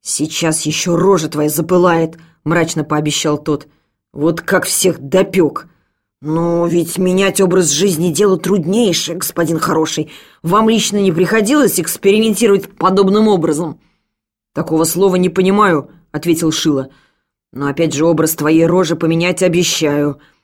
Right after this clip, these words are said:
И он пожаловался присутствующим. «Всю ночь буйствовал, гад!» При появлении в гостиной Соньки все затихли,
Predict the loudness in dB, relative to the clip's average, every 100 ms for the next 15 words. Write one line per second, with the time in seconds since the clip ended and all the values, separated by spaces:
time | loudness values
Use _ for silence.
0 | _ _ -2 0 0 0 0 2 0 0
1 | -4 -4 -2 -2 -4 -4 -6 -6 -10 -14
2 | _ _ _ -4 0 4 4 4 2 0
3 | 0 0 0 0 0 2 0 -2 -6 -20
4 | _ _ _ _ _ _ -6 -2 0 2
5 | 0 0 -2 -4 -4 -4 -4 -2 -4 -2
6 | -4 -4 -4 -4 -4 -4 -6 -8 -10 -16